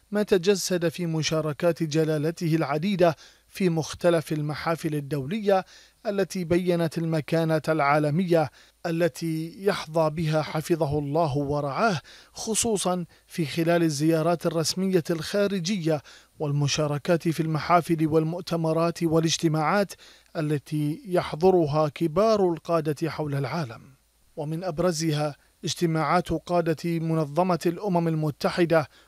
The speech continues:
واللقاءات مع كبار قادة العالم من ملوك ورؤساء ومسؤولين، علاوة على المشاركات في التحالفات السياسية والاجتماعية.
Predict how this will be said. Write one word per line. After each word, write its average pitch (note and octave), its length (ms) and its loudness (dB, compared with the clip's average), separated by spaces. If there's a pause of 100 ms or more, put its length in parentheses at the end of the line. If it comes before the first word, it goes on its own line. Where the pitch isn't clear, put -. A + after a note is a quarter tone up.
(140)
واللقاءات D3+ 680 -2
مع D#3 300 0
كبار F3 480 0
قادة D#3 460 0
العالم D3+ 540 0 (380)
من C#3+ 200 -4
ملوك D#3 360 2
ورؤساء D#3+ 880 0 (360)
ومسؤولين، F3 1000 0 (340)
علاوة E3+ 500 4
على D#3 300 -2
المشاركات D#3 800 0
في E3+ 140 0
التحالفات D3+ 720 -2
السياسية D#3+ 1000 0 (560)
والاجتماعية. D3 920 2